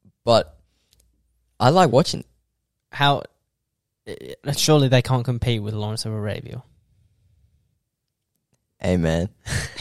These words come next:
Speaker 1: Some people think that the dance scenes are, like, too long and they just don't really fit in the movie. I love them.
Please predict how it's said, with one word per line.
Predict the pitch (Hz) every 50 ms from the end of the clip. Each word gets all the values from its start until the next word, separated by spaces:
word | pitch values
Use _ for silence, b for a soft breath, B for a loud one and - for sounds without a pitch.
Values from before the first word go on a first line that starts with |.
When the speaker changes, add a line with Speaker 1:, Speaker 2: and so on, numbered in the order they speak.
| - - _ - - - - _ _ _ _ _ _ _ B B B B B B B B B B B B B B B B B B B _ _ _ _ _ _ _ _ _ _ _ -
Speaker 1:
Some | - - - 156 156 165
people | 185 170 151 156 151
think | - 156 156 151 139
that | 143 131 -
the | - 123 117
dance | 110 117 - 113 117 123 135 131 -
scenes | - 131 131 135 143 143 131 -
are, | - 113 110 107 104 98
like, | 95 92 87 87 - _ _ _ _ _ _ _ _ _ _ _ _ _ _ _ _ _ _ _ _
too | - - 127 117 113
long | 110 110 110 117 120 123 123 123 127 127 127 123 120
and | 107 101 98 98 98
they | - - -
just | - - - - - - - - -
don't | - 110 110 110
really | 110 107 107
fit | - - 120
in | 110
the | 107
movie. | 104 107 110 113 123 139 156 -
I | - -
love | 143 139 113 143 160 147
them. | - - -